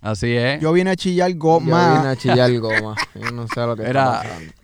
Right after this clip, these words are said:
Speaker 1: a mí me pueden seguir a doce O G, D O C E O G, eh, en todas las redes, eh, mayormente Instagram.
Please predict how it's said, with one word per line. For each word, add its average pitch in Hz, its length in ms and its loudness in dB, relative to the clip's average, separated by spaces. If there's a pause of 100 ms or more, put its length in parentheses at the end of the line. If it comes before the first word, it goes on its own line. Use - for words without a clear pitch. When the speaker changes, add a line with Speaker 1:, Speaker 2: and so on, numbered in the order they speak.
(140)
Speaker 1:
a 120 180 -4
mí 131 80 -2
me 151 140 0
pueden 156 180 0
seguir 156 380 2
a 151 100 4
doce 143 380 2
O 143 100 4
G, 151 240 2
D 139 140 2
O 147 120 2
C 143 280 2
E 147 80 -4
O 135 180 0
G, 147 240 0
eh, 123 480 -4
en 117 140 -6
todas 170 200 2
las 131 120 0
redes, 165 460 -4
eh, 110 320 -6
mayormente 135 600 -4
Instagram. 117 720 -4